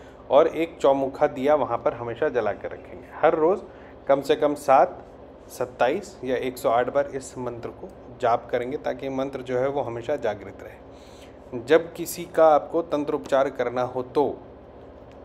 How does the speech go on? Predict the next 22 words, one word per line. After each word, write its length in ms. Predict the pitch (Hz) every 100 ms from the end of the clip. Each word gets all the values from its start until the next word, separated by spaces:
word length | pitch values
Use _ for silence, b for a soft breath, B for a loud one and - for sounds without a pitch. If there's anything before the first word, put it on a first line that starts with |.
| - - - - - - - - - - - - B B B B B
एक 200 | 160 165
माला 240 | 165 151 151
पहले 300 | 147 143 139
मंत्र 340 | 127 123 135
जाप 280 | 135 127 127
कर 100 | 123
लेंगे, 320 | 120 110 - - - -
फिर 120 | 120 - - - - - - -
एक 120 | 131
चुटकी 380 | - 131 - 127
राई 200 | 120 127
लेंगे, 280 | 139 143 165
एक 300 | 160 123 123 - -
चुटकी 280 | 131 131 131
सरसों 380 | 127 117 - 127
लेंगे, 200 | 131 170
एक 160 | 123 -
चुटकी 360 | - 127 -
नमक 300 | 120 107 117 113
लेंगे। 360 | 123 127 - - - - - -
ठीक 160 | 117
है, 140 | 170